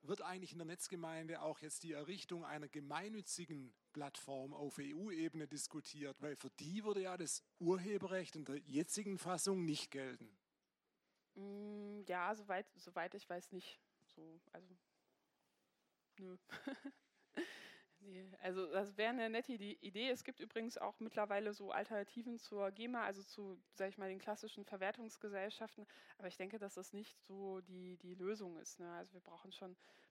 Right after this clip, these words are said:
Speaker 2: bessere Gesetze und das, was da jetzt in der E U beschlossen wurde, das, das ist aus meiner Sicht, äh, übers Ziel hinausgeschossen. Da versucht man mit dem Urheberrecht Dinge zu reparieren, die an anderer Stelle kaputt sind.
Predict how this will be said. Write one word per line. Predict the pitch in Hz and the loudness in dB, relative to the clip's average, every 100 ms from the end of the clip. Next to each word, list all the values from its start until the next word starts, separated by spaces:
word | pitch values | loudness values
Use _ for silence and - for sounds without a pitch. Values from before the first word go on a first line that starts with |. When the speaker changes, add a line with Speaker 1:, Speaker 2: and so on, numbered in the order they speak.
| - | -6
Speaker 2:
bessere | 185 - 196 185 | -6 -4 -2 -2
Gesetze | 180 175 185 - 208 | -2 -2 -4 -6 -6
und | 180 | -2
das, | 180 - | -4 -6
was | 190 - | -8 -6
da | 185 180 | -2 0
jetzt | 180 180 - | -2 -4 -8
in | 180 | -2
der | 180 170 | -2 0
E | 175 | -4
U | 190 190 190 | -6 -8 -8
beschlossen | - - 196 202 214 | -12 0 0 0 -4
wurde, | 208 196 196 196 | -2 0 2 0
das, | 190 180 - - | -2 -10 -12 -12
das | - - | -12 -10
ist | |
aus | - - | -10 -6
meiner | 180 180 | -4 -4
Sicht, | 190 - 185 | -6 -10 -10
äh, | 180 185 - - - - - - - - _ 285 - - | -10 -12 -20 -20 -20 -20 -20 -20 -20 -20 _ -14 -12 -10
übers | 180 175 - | -6 -6 -4
Ziel | 196 190 | -4 -2
hinausgeschossen. | 175 175 - 196 185 - | 0 0 -2 -10 -8 -4
Da | 170 | -4
versucht | 180 190 220 - | -4 -6 -6 2
man | 202 | 2
mit | 202 202 | 2 -4
dem | 190 | -2
Urheberrecht | 214 220 202 202 202 | 0 2 2 0 -4
Dinge | 208 202 208 | -4 -4 -4
zu | - | -4
reparieren, | 196 - 190 196 185 | -4 -4 -2 -2 0
die | 185 | 0
an | 175 | 0
anderer | 175 180 185 | -2 -6 -8
Stelle | - 175 175 | -8 -8 -8
kaputt | - - 185 | -10 -10 -10
sind. | - 160 | -10 -12